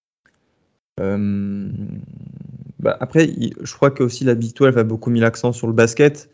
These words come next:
et, euh, ça serait pas, pour moi, bête d'accueillir Cal ou Stanford, euh, pour les autres sports, mais non, je pense que la Big Twelve, euh, restera à seize, et, euh, même s'ils ont, je pense que tout le monde a conscience que la Big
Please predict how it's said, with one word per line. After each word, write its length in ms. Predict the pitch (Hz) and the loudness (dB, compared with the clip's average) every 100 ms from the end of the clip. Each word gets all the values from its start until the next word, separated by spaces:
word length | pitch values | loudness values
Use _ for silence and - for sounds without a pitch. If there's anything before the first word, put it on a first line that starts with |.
| _ _ _ _ - | _ _ _ _ -2
et, 140 | 104 | 0
euh, 840 | 101 104 101 101 101 101 101 101 98 104 - - - - _ _ _ _ _ _ _ _ _ - | 2 2 2 2 0 0 -2 -4 -6 -10 -12 -14 -18 -20 _ _ _ _ _ _ _ _ _ -2
ça 160 | 117 | 0
serait 320 | 104 - 117 | 0 2 0
pas, 440 | 113 127 120 120 117 107 - - - - _ _ _ _ _ _ | 4 4 6 4 2 -2 -8 -16 -20 -20 _ _ _ _ _ _
pour 120 | 117 | -2
moi, 160 | 113 117 | 2 4
bête 260 | 117 131 | 6 4
d'accueillir 500 | 113 110 - 113 113 | 4 2 2 0 -2
Cal 220 | - 117 117 | 2 2 2
ou 60 | |
Stanford, 680 | 113 113 113 - 127 123 117 | 0 -2 -2 4 4 4 2
euh, 200 | 107 104 | 0 0
pour 180 | 101 110 | 0 0
les 120 | 101 | 0
autres 120 | 107 | -2
sports, 400 | - 135 160 156 _ _ _ - | -2 0 0 0 _ _ _ -2
mais 120 | 107 | 0
non, 140 | 110 | 2
je 100 | 107 | 2
pense 240 | - 123 - | 0 -2 2
que 80 | |
la 100 | 110 | 4
Big 180 | 107 107 | 4 -2
Twelve, 300 | - 123 113 | 4 4 4
euh, 200 | 107 101 98 113 110 _ _ _ | 2 0 -4 -12 -20 _ _ _
restera 460 | 104 113 - 113 110 | -4 -2 2 4 4
à 40 | |
seize, 420 | 107 123 135 107 101 | 2 2 2 2 -2
et, 180 | 98 | -2
euh, 120 | 95 107 - _ _ _ | -2 -6 -12 _ _ _
même 300 | 123 139 147 | 2 4 4
s'ils 680 | 143 - - 131 123 113 107 | -2 -10 -8 -6 -4 -4 -4
ont, 100 | 104 - _ - | -4 -10 _ -18
je 100 | - | -4
pense 160 | 117 | -2
que 80 | - | -2
tout 120 | 110 | -2
le 40 | 123 | 4
monde 100 | 117 | 4
a 40 | |
conscience 380 | 110 113 - 117 | 4 2 0 0
que 80 | 104 | 0
la 60 | |
Big 140 | 101 | 0